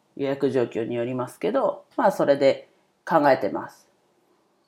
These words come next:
本当は今月、Kindle出版の方やるって言ってましたけど、なんかこう、別なこと、気が進む方やっちゃうなって、まあ、皆さんもそういうことある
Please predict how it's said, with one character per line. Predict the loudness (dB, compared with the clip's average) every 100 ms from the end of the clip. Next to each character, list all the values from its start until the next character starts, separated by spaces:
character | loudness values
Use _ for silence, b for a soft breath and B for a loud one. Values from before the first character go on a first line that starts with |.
| _ _ _ _ _ _ -10
本 | -6 -4
当 | -2
は | -2
今 | -2 -6
月、 | -4 -6 -6 -2 -2 -2 -6
Kindle | -8 0 2 2 2
出 | -2 0
版 | 2 2 2
の | -6 -8 b b b b b
方 | 0 2
や | 4 4
る |
っ | 2
て | -2
言 | -12
っ |
て | -8 -6
ま | -6
し | -8 -10
た | -10
け | -10
ど、 | -8 -10 -12 _ _ _ _ _ _ _ _ _ -10
な | -10
ん | -8
か | -14
こ | -14
う、 | -6
別 | -6 -6 -6
な | -4 -4
こ | -4
と、 | -8 -12 -18 _ -20 _ _ _
気 | -4
が | -2 -4
進 | -8 -8 -6 -4
む | -2
方 | 0 0
や | 0 -6
っ | _
ち | -6
ゃ | -6
う |
な | -8
っ | -14 _ _
て、 | -16
ま | -10 -8
あ、 | -10 b b b b _
皆 | -8 -8
さ | -2 -2
ん | -2
も | -8
そ | -4
う | -4
い |
う |
こ | -2 -2
と | -2
あ | 0
る | -4 -8